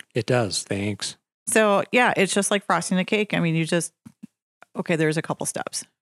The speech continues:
Speaker 2: You can patch all the stuff, but first you have to wash it. So there's special soap that you get to get, and you wash it, you scrub it, you let it dry. It takes only five minutes when it's the hottest day.
Speaker 1: Right, which is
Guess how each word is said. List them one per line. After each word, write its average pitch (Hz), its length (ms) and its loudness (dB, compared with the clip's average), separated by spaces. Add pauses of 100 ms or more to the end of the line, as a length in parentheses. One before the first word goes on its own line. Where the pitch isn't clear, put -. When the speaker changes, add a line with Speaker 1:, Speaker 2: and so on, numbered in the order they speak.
(200)
Speaker 2:
You 190 100 0
can 220 140 4
patch 165 320 0
all 175 140 2
the 180 180 0
stuff, 175 380 0
but 147 120 -2
first 175 300 -2
you 175 60 2
have 180 80 -4
to 170 100 -2
wash 160 320 0
it. 175 140 0
So 165 120 -2
there's 160 180 2
special 160 340 -2
soap - 300 -2
that 160 160 -4
you 160 60 -4
get 170 140 -2
to - 80 -10
get, 160 380 2
and 156 260 -2 (520)
you 165 100 2
wash 156 320 2
it, 170 100 0
you 170 140 -2
scrub 156 320 0
it, 160 240 0 (720)
you 165 60 0
let 160 120 2
it 151 100 -2
dry. 165 260 0
It 165 100 -4
takes - 220 -2
only 165 120 0
five 160 240 -2
minutes 165 320 0
when 160 100 0
it's 147 180 -2
the 147 80 -2
hottest 160 360 -4
day. - 240 -2 (420)
Speaker 1:
Right, 127 280 2
which - 180 2
is 131 220 2